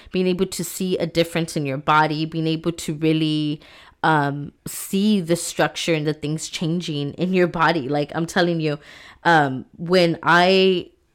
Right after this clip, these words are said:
when I started boxing and I started seeing the difference in my arms and in my shoulders, and even recently getting back into being more consistent, like, I'm not, this is not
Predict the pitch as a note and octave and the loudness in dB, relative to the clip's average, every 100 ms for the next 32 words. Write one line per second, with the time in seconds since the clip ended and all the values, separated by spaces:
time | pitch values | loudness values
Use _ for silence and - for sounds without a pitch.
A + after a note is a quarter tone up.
0 | _ - F3 F3 D#3 E3+ F#3+ F#3 D#3 D#3 | _ -10 0 2 2 0 0 0 0 -4
1 | D#3+ - E3 D3+ D3 D3+ D3+ D3+ E3 D#3+ | -6 -4 -2 -2 -2 -2 -2 -2 -2 -4
2 | D3 E3 D3+ D3 C#3 D3+ D3+ - D3 C#3+ | -6 -4 -4 -2 -4 -4 -6 -4 -2 -4
3 | - C#3 C#3+ D3+ D3+ C#3+ D3 C#3+ - C3+ | -2 -2 -2 -2 -4 -4 -6 -8 -6 -4
4 | D3 D3+ D#3 D#3 D3+ D3 D3 - - - | -4 -4 -4 -4 -4 -4 -6 -16 -20 -4
5 | F#3 G#3 B3+ F3+ G3+ - F#3+ F3 E3 D#3+ | 2 4 6 4 2 2 2 4 4 4
6 | E3 D#3+ E3 E3 D#3+ D#3+ D#3 D3+ C#3+ - | 4 2 2 0 -2 -2 -2 -2 -4 -4
7 | D3 - F#3+ C4+ - C#3+ A#2+ D3+ C#3 - | -4 -2 -2 -2 -4 -10 -2 0 -2 -8
8 | - - - _ - G3 G3 G#3+ G3 - | -20 -20 -20 _ 2 4 6 6 4 4
9 | G#3 A3 A3+ G#3+ E3+ E3 D#3+ | 4 4 0 2 4 6 4